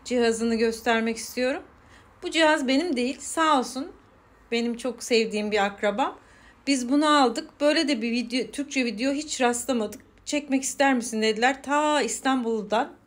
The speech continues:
İzmir'e kadar taşıdılar. Kendilerini çok seviyorum.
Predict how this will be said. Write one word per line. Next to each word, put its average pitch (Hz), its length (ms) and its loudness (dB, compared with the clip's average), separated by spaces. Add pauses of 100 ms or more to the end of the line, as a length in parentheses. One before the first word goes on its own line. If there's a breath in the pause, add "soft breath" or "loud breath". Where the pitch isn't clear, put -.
İzmir'e 202 440 -6
kadar 202 380 -4
taşıdılar. 202 640 -6 (360 soft breath)
Kendilerini 214 460 -2
çok 247 200 -10
seviyorum. 214 500 -4